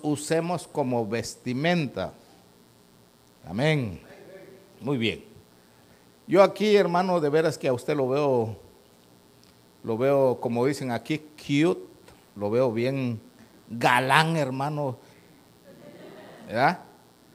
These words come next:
Entonces, le digo aquí, pues, que, que aquí usted se ve bien galán. No, hermano, ya estoy galón, pues está sentado, no se mira mucho el, el defecto.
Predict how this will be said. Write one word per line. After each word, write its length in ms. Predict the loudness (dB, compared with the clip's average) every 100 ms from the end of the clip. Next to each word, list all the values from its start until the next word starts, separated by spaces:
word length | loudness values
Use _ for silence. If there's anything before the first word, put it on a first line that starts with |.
| -20 -20 -20 -20 -20
Entonces, 540 | 0 4 8 6 6 -4 -10 2
le 140 | 6
digo 180 | 8 8
aquí, 220 | 4 2
pues, 260 | 2 4 2
que, 280 | 0 -2 0
que 180 | 0
aquí 220 | 0 0 -2
usted 260 | 0 -2
se 160 | 0 0
ve 340 | 0 0 -4 -18 -20 -20 -20 -20 -16
bien 380 | 0 4 4 4
galán. 500 | 2 2 0 -2 -16 -20 -20 -20 -20 -20 -20 -20 -20 -20 -20 -20 -20 -20 -20 -20 -20 -20 -20 -20 -20 -14
No, 440 | -2 4 6 6 4
hermano, 320 | 4 2 4
ya 120 | 2
estoy 260 | 2 2 6
galón, 500 | 8 8 6 4 0
pues 160 | -2
está 160 | 2 2
sentado, 500 | 2 2 4 6 6
no 140 | 2
se 100 | 0
mira 240 | 2 4 2
mucho 320 | 0 -2 0
el, 320 | 0 0 -4 -10 -18 -20 -20 -20 -20 -6
el 200 | -2 0
defecto. 600 | 2 4 6 4 0 -8